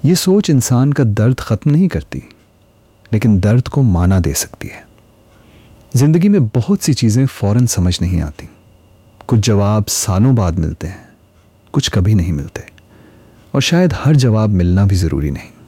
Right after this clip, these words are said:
कभी बस इतना काफ़ी होता है कि आप आगे बढ़ें और ये मान लें, "जो मेरे हाथ से निकल गया, शायद हर हाल में मेरे लिए अच्छा नहीं था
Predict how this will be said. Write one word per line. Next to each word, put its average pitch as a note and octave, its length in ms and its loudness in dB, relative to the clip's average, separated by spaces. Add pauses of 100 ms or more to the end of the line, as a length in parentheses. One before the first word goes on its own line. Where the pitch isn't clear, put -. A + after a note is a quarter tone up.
(220)
कभी E3 160 4
बस G#3 240 0
इतना F#3 300 0
काफ़ी A2+ 320 0
होता G2 300 0
है A2 200 2
कि A2 100 -2
आप F#2 240 0
आगे E2+ 240 0
बढ़ें A2 320 2
और C#3 120 2
ये A2+ 180 4
मान E2 240 0
लें, D2+ 240 -8 (680)
"जो G#2+ 120 0
मेरे A2+ 180 2
हाथ A#2 200 2
से - 180 -2
निकल G2+ 240 0
गया, A2+ 340 0 (720)
शायद F3 320 0
हर C#3+ 220 0
हाल A2 280 2
में A#2 140 2
मेरे F2+ 200 2
लिए F2+ 180 2
अच्छा - 280 -4
नहीं C#2 220 -4
था - 260 -12